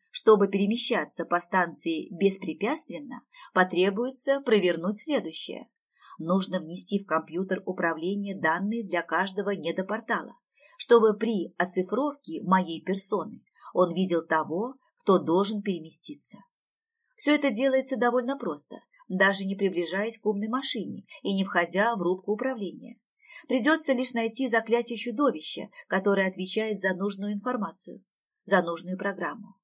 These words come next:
Общее, что управляет станцией, легко передаёт более мелкому все мои задачи,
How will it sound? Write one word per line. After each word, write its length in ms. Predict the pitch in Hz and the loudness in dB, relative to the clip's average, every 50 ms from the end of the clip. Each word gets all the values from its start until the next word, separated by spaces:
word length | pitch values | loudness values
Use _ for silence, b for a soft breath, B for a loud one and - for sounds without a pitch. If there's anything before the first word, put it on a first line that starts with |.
| _ _ B B B B B B | _ _ B B B B B B
Общее, 460 | - 240 262 - - - - 190 180 | 6 6 6 6 4 0 -2 0 0
что 240 | 180 - - 185 175 | 0 2 2 0 0
управляет 520 | 175 - 185 180 180 185 202 190 175 170 | 2 2 2 2 2 0 -2 -2 -2 -4
станцией, 640 | - - 208 233 247 226 208 - - 165 - - B B B B B | -4 -2 0 0 0 -2 -4 -8 -8 -10 -12 -14 B B B B B
легко 360 | - 196 202 202 - 262 285 | 4 4 6 6 6 4 4
передаёт 720 | 277 240 202 208 190 180 180 175 170 165 185 233 269 269 - - | 4 2 0 0 2 2 2 2 2 2 2 2 2 2 -2 -6
более 420 | 170 156 190 208 202 208 214 208 | -2 2 2 4 4 4 4 2
мелкому 540 | 180 160 175 196 214 208 - 254 240 247 262 | 0 -2 -4 -4 -4 -2 -2 -4 -4 -4 -4
все 240 | 254 - - 220 220 | -6 -2 0 2 2
мои 200 | 208 220 220 226 | 2 0 -2 -2
задачи, 600 | 220 262 262 214 196 160 147 - - - - - | -2 -4 -2 -2 -2 -2 -4 -6 -10 -12 -14 -18